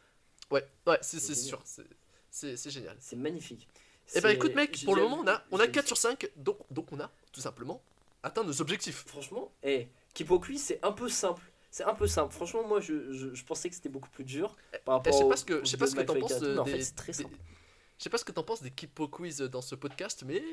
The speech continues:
Speaker 1: moi, ça me paraît fun, et pourquoi pas en faire, euh.
Speaker 2: Moi, moi, ça, moi, ça m'amuse. Moi, franchement,
Speaker 1: Mais
Speaker 2: c'est top.
Speaker 1: Ouais, alors, continuons. La Chine comprend un des plus grands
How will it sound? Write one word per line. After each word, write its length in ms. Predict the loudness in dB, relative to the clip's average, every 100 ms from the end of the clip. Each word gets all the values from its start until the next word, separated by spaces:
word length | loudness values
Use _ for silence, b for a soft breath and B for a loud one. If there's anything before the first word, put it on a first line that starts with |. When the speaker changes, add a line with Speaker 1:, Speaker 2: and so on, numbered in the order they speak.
| -8 -10
Speaker 1:
moi, 120 | -8
ça 80 | -6
me 60 |
paraît 180 | -6 -6
fun, 180 | -2 -4 -4 -12
et 80 |
pourquoi 300 | -10 -4 -4
pas 80 | -4
en 80 | -6
faire, 340 | -6 -8 -8
euh. 40 | -12 -6
Speaker 2:
Moi, 200 | 0 2 2
moi, 120 | 0
ça, 140 | 0
moi, 200 | 0 -2 -2
ça 120 | 0
m'amuse. 460 | 0 0 0 -4 -4
Moi, 180 | 2 2
franchement, 240 | 2 0
Speaker 1:
Mais 60 | 0
Speaker 2:
c'est 160 | 0 -8
top. 200 | -10 -12 _ _ _ -2
Speaker 1:
Ouais, 120 | 0 2
alors, 240 | 2 0 b b b
continuons. 440 | 0 0 -2 -4 -10 _ B B B B
La 140 | 4
Chine 420 | 4 2 2 -2 -6
comprend 480 | -6 -8 -2 -2 -2 -2
un 100 | 0
des 140 | 0
plus 200 | -4 -8
grands 460 | -4 -2 0 -2